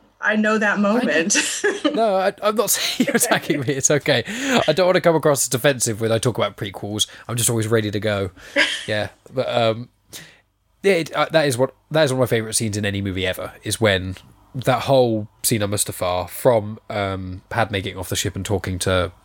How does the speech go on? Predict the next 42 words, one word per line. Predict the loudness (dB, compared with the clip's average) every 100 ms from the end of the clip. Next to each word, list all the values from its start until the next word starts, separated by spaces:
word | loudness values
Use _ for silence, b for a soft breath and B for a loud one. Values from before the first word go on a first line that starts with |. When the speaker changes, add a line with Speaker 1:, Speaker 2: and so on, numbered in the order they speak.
| _ _ _ _ -20 -18
Speaker 2:
Anakin | -4 -2 -2 -4 -8 -4
all | 0 0 2
the | 0
way | 0 -4
to | -4
the | -4
end | -2
when | -4 -4
Obi-Wan | -4 -2 -2 -2
leaves | -4 -2 -2
him | -4
just | -4 -6 -8 2
burning | 4 4 0
on | -4
the | -4
pile. | -2 -2 -2
That | -2 0 -2 -4 -8
Speaker 1:
Mm-hmm. | -2 0
Speaker 2:
whole | 4 4
sequence | 2 -2 -6 -6
is | -4
just, | -4 -6 -8 B B B B B B
love | 0 0
it. | -2 -8 B B B
So | 2
I, | 6 4 4
I, | 2 4 2 -4 _ _ _ _ _
for | -6 -2
me, | 0
the | 4
perfect | 4 2
Star | 2 4
Wars | 4 2
film, | -2 -4
it | -8
would | -8 -2
be | 2 4 4 0 -4 _ -10
a | -10 -4
really | 4 6
big | 6
lightsaber | 4 2 0 -2
battle. | -4 -2 -6 -6